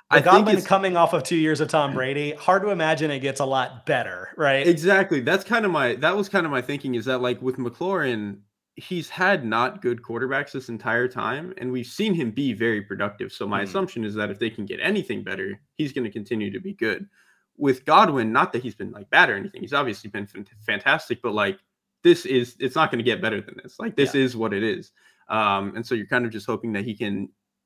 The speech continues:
Speaker 2: either finds a way to stay in Tampa or it finds a similar-ish situation elsewhere. Um, to me, kinda like you mentioned, he is also, like, a more niche skill set in a way.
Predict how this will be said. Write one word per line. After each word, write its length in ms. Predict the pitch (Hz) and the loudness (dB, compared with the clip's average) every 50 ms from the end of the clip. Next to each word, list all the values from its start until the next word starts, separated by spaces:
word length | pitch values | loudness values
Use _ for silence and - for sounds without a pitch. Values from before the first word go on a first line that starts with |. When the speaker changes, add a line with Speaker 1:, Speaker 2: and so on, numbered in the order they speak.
| _ _ _ _ _ _ _ _ _ _ | _ _ _ _ _ _ _ _ _ _
Speaker 2:
either 260 | - 175 196 196 190 | -6 0 4 4 4
finds 300 | - - 160 151 156 147 | 6 4 2 0 0 0
a 40 | 156 | 0
way 120 | 135 143 139 | 0 0 0
to 80 | 123 | 0
stay 180 | - - 117 117 | -2 -2 -2 -2
in 80 | 123 | -2
Tampa 460 | 117 - 104 107 107 - 147 151 147 - _ _ _ _ _ _ - | -2 -2 -4 -4 -2 -4 -6 -6 -8 -10 _ _ _ _ _ _ -6
or 840 | - 113 117 113 110 110 107 101 101 98 98 98 98 101 101 95 - - - | -2 0 0 2 2 2 2 2 0 0 0 0 0 0 -2 -4 -4 -8 -10
it 200 | 104 101 - _ | -12 -12 -10 _
finds 360 | - 113 104 107 107 107 95 | -2 0 0 0 -2 -4 -8
a 100 | 85 - _ | -10 -12 _
similar-ish 680 | - - 107 104 107 104 104 98 92 95 104 - - - | -10 -6 -6 -4 -2 -2 -2 -2 -2 -4 -6 -8 -10 -18
situation 460 | - - 107 104 101 98 - - - | -16 -10 -8 -6 -6 -6 -6 -8 -8
elsewhere. 460 | 95 104 101 - 147 143 151 156 - - - - - - - - | -8 -8 -6 -4 -4 -2 -2 -4 -6 -10 -20 -20 -20 -20 -10 -4
Um, 400 | 117 113 110 107 101 101 101 101 - | 0 2 2 4 2 2 -2 -4 -6
to 120 | - - | -2 2
me, 120 | 160 185 | 2 2
kinda 200 | 185 180 156 143 | 2 2 0 0
like 180 | 135 123 117 - | 0 0 -2 -2
you 60 | - | -4
mentioned, 300 | 110 107 110 - - 107 | -4 -4 -4 -4 -6 -6
he 180 | 101 117 110 113 | -2 0 2 2
is 160 | 127 127 127 | 2 2 0
also, 260 | 107 110 110 - - | -2 -2 -2 -4 -4
like, 220 | 110 110 104 98 110 | -4 -2 -2 -2 -2
a 80 | 101 | -4
more 320 | 101 101 101 104 107 107 101 | -4 -4 -2 -2 0 0 -2
niche 380 | 98 98 98 101 107 - - | -2 -2 -4 -4 -6 -8 -10
skill 240 | - - 110 107 110 | -10 -6 -6 -6 -6
set 200 | - - 139 139 | -4 -6 -6 -4
in 100 | 135 131 | -4 -6
a 60 | 135 | -6
way. 280 | 135 147 156 160 165 | -6 -8 -8 -8 -10